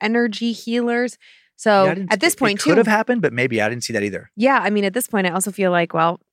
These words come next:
Speaker 1: you know, I mean, if you're gonna lean into the haunted house angle, you can't have it blessed now.
Speaker 2: Yeah, Kr-, Kristen did write a book that's on Amazon with, you know, more details.
Speaker 1: Okay.
Speaker 2: Um,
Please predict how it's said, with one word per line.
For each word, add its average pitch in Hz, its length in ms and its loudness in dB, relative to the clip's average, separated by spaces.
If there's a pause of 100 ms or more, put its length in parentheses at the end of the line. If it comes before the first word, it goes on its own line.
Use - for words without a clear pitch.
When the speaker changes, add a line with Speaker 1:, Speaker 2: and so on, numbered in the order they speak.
(100)
Speaker 1:
you 208 140 2
know, 180 180 4
I 202 80 4
mean, 247 140 2
if 202 100 0
you're 285 100 0
gonna 285 180 0
lean 254 200 0
into 240 140 -2
the 214 100 0
haunted 196 260 0
house 185 260 0
angle, 208 280 -2
you 180 160 -2
can't 190 320 -2
have 196 180 2
it 196 140 -2 (340)
blessed 190 560 0
now. 185 480 2
Speaker 2:
Yeah, 101 260 -2
Kr-, - 200 -4
Kristen 196 260 0
did 175 160 0
write 165 160 4
a 139 60 -2
book 127 420 -2 (840)
that's 123 140 -4
on 156 160 4
Amazon 117 720 0 (240)
with, 117 240 -2
you 117 60 -6
know, 107 100 0
more 113 240 0
details. - 680 -10
Speaker 1:
Okay. 254 200 0 (400)
Speaker 2:
Um, 98 560 -4